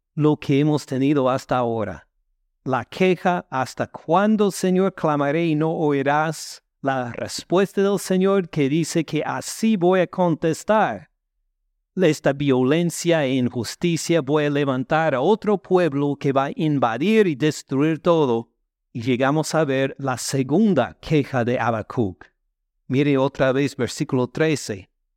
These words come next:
"Muy limpio eres, Dios, muy limpio eres de ojos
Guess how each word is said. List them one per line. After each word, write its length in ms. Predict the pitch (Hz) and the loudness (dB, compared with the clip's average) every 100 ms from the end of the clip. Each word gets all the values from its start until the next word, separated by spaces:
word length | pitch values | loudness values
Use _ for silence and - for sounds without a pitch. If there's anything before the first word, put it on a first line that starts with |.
| _ _ _ | _ _ _
"Muy 320 | 117 165 202 | -2 2 2
limpio 540 | 196 208 190 - 170 165 | 4 4 4 2 2 4
eres, 380 | 156 135 - | 2 0 -4
Dios, 640 | - 120 117 107 - - - | -4 0 0 -2 -8 -14 -10
muy 280 | 139 156 220 | -2 2 4
limpio 480 | 214 220 202 180 175 | 6 4 4 4 4
eres 320 | 175 180 160 | 2 2 0
de 140 | 147 139 | 0 0
ojos 500 | 165 143 160 - | 0 0 -2 -4